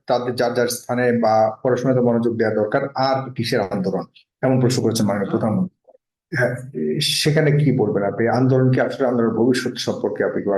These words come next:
Speaker 1: বলছেন যেতেই হবে, গদি ছাড়তে হবে, সেই পরি-, পরিস্থিতি কি আছে? বিএনপিও আন্দোলনের ডা-, আহ, সরকার পতনের জাতীয় ঐক্যের ডাক দিয়েছে।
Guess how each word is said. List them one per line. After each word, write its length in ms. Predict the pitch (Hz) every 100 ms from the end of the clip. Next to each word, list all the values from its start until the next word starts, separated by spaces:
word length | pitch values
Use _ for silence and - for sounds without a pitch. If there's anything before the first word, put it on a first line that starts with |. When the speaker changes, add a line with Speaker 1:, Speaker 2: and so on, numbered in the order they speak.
| - -
Speaker 1:
বলছেন 280 | 120 117 120
যেতেই 320 | 120 117 131
হবে, 180 | 110 107
গদি 260 | 107 107
ছাড়তে 320 | 104 101 - 104
হবে, 100 | 98
সেই 200 | 120 120
পরি-, 240 | 117 110 -
পরিস্থিতি 320 | 120 117 - 117
কি 100 | -
আছে? 500 | 104 - 160 107 - - - -
বিএনপিও 440 | 120 120 123 127
আন্দোলনের 420 | 120 120 120 117
ডা-, 180 | 110 107
আহ, 600 | 110 110 104 - - 110
সরকার 320 | - 123 123 120
পতনের 640 | 113 113 113 113 - 117
জাতীয় 540 | - - 110 110 117
ঐক্যের 180 | - 104
ডাক 140 | 95 98
দিয়েছে। 400 | 95 110 107